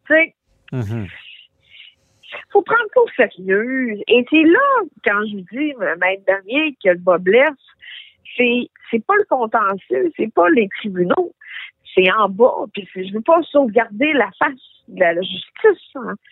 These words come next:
Speaker 1: Mais c'est parce que si les intervenants, si les signalements ne sont pas pris en charge, et s'il n'y a pas des mesures des fois, c'est sûr qu'il manque d'effectifs, là. Mais c'est en bas,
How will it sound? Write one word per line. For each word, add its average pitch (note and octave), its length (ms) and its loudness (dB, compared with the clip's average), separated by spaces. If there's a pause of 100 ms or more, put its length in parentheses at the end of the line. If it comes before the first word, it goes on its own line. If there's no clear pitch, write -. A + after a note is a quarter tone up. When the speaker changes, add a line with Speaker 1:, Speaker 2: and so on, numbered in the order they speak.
(260)
Speaker 1:
Mais G3+ 160 2
c'est A#3 120 2
parce A#3 260 -4
que C4 80 4 (180)
si F#4 160 4 (460)
les G3+ 280 -2
intervenants, G#3+ 680 0 (560)
si D4 100 0
les A3+ 220 -4
signalements D4 440 -2
ne F#3+ 100 2
sont F#3+ 260 -2
pas C4+ 140 2 (100)
pris B3+ 160 -4
en F#3 360 2
charge, F3 420 -2 (360)
et D#3+ 80 -6 (160)
s'il E4 80 -10
n'y C#4+ 80 6
a A#3+ 80 4
pas C#4 220 6
des A3 140 -4
mesures A3+ 440 2
des F3+ 180 0 (140)
fois, G#3 220 2 (200)
c'est C#4 180 -2
sûr - 140 2 (140)
qu'il C#4+ 120 0
manque D4 200 0
d'effectifs, B3+ 680 0
là. B3+ 160 -4 (440)
Mais A#3+ 220 2 (1040)
c'est A#3+ 120 0 (160)
en A3+ 100 2
bas, C#4 280 2